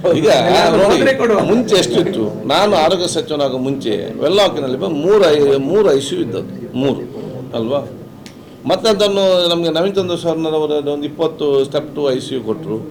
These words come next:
Speaker 1: ಬೇರೆ ಬೇರೆ ಕೊಟ್ಟ ನಂತರ ಇಪ್ಪತ್ತು ಮೂವತ್ತು ಆಗ ಆಯ್ತು. ಮತ್ತೆ ಸ್ಮಾರ್ಟ್ ಸಿಟಿಲಿ ಬಂದಾಗ ಇವತ್ತು ಹಂಡ್ರೆಡ್ ಆಯ್ತು. ಯಾವ ಒಂದು, ಯಾಕಂತ ಹೇಳಿದ್ರೆ ಇನ್ನು ಮಾಡ್ಲಿಕ್ಕೆ ಇನ್ನು ಮಾಡ್ಬೋದು. Man power is not so easy. ಬರೇ ನಾವು ಐ ಸಿ ಯು ಮಿಷಿನ್ ಹಿಂದೆ ನೀವು ವೆಂಟಿಲೇಟರ್ ಇಟ್ಟರೆ ಏನು ಪ್ರಯೋಜನ?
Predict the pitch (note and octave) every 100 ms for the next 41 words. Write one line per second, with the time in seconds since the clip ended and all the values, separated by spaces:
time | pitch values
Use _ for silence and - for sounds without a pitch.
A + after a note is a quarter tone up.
0 | - D#3 - - E3 F#3 F3 D#3+ D#3 -
1 | C#3+ C#3+ F#3 G3 E3+ E3+ F3 D#3+ D3+ D3
2 | C#3 C3+ C#3 C3 C#3+ F#3 F#3 E3 F3 G3+
3 | F3+ E3 D#3+ D3+ D3 C#3+ C#3+ C#3 A#2 C#3
4 | C#3+ G2+ - - - A2 F2+ C#3 F#3+ F#3+
5 | F3+ E3 E3+ G3 F#3+ F3 A2+ F#2 - -
6 | - - E3 D3+ C3 F3+ G#3 G#3 G#3 G3
7 | G3+ F#3 F#3 F#3 D#3 A2+ - - - C3+
8 | E3+ G#3+ G3+ F#3 E3 E3 E3 - D3 D3
9 | D3 C3 - - - C3 E3+ F3+ E3+ D3+
10 | E3 F#3 D#3+ E3 E3+ D#3 E3 D#3 D3 D#3
11 | C#3+ C#3 - - B2+ D#3 F3+ F#3 F3 E3+
12 | E3+ E3+ E3+ E3+ C#3 C3+ B2+